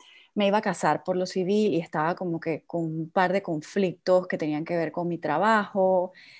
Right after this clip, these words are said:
eh, con una situación que tuve con una socia, entonces estaba como bien confundida mi cabeza. Yo decía, "Yo no quiero entrar a una relación,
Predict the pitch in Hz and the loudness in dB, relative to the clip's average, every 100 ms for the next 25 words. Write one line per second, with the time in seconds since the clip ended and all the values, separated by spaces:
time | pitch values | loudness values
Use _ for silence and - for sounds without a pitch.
0 | - - 175 160 156 139 147 - - - | -18 -2 4 4 4 2 -2 -6 -8 -4
1 | 175 170 180 - 170 165 156 170 165 156 | 0 0 -2 -4 -4 -4 -4 -2 -2 -2
2 | 151 156 165 - 254 220 - 214 190 185 | -6 -6 -4 2 2 2 -2 0 2 2
3 | 185 156 185 185 - 156 233 185 160 220 | -2 -6 -8 -8 -4 -4 -4 -4 2 4
4 | 233 226 240 233 170 160 185 220 208 190 | 4 2 -2 -4 -6 -2 2 4 2 0
5 | 190 - 151 190 180 185 175 175 - 175 | -4 -2 2 2 2 0 2 0 2 2
6 | 170 _ - - - - - 208 202 208 | 0 _ -20 -20 -20 -20 -2 0 0 2
7 | 233 220 208 220 196 180 180 - 185 180 | 2 2 -2 0 0 0 -2 -4 -4 -2
8 | 175 180 180 151 156 - 170 160 160 170 | -2 0 0 -2 -4 0 2 0 -6 -10